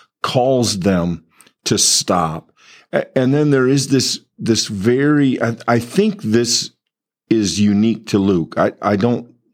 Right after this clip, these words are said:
I, I could be wrong about that, and please,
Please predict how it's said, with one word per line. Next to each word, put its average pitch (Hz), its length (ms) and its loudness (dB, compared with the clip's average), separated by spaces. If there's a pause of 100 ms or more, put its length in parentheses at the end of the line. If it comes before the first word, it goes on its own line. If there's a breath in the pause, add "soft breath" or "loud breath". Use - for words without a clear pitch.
(440 soft breath)
I, - 280 -2
I 131 60 -2
could 139 200 0
be 131 100 2
wrong 113 260 2
about 110 260 0
that, 110 180 0
and 104 120 -4
please, 104 480 0